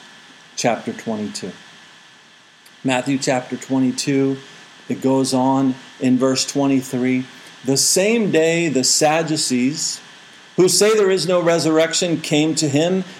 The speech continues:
and asked him, saying, 'Teacher, Moses said that if a man dies having no children, his brother shall marry his wife and raise up offspring for his brother. Now there were with us seven brothers. The first died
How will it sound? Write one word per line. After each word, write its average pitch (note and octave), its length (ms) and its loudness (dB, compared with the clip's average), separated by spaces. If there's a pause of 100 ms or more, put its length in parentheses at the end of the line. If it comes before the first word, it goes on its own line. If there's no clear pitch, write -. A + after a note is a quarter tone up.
(140)
and D#3 260 0
asked E3 380 2
him, E3 180 0
saying, F3+ 400 0
'Teacher, D#3+ 560 0 (220)
Moses G#3+ 520 2
said G#3+ 260 2
that G3 100 4
if E3 100 -2
a E3+ 80 2
man G3+ 460 2
dies F#3+ 380 2
having E3 340 0
no F#3+ 180 2
children, F#3+ 540 0 (220)
his E3+ 180 2
brother G3+ 380 2
shall F#3 280 2
marry F3+ 400 2
his D#3 280 -2
wife F3+ 460 2
and C#3 220 0
raise F#3+ 280 2
up F3+ 180 0
offspring E3+ 560 0
for D#3+ 240 0
his C3+ 120 -4
brother. B2+ 420 0 (300)
Now F#3 500 2 (160)
there F#3+ 340 2
were F3+ 260 0
with G3+ 560 0
us D#3 400 2 (100)
seven F#3+ 580 2
brothers. C#3+ 580 -2 (420)
The C#3+ 80 0
first G#3 420 2
died F3+ 460 2